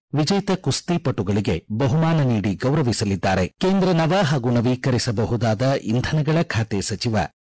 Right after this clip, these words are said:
ಪ್ರಹ್ಲಾದ್ ಜೋಶಿ ಪಾಲ್ಗೊಳ್ಳಲಿದ್ದಾರೆ. ಯುವ ಸಬಲೀಕರಣ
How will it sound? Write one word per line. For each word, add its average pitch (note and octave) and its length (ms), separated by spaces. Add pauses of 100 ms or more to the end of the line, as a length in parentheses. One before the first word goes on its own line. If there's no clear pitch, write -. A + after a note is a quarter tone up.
(180)
ಪ್ರಹ್ಲಾದ್ D3 480 (100)
ಜೋಶಿ G2+ 480 (320)
ಪಾಲ್ಗೊಳ್ಳಲಿದ್ದಾರೆ. G2 800 (180)
ಯುವ F3 240
ಸಬಲೀಕರಣ E3 600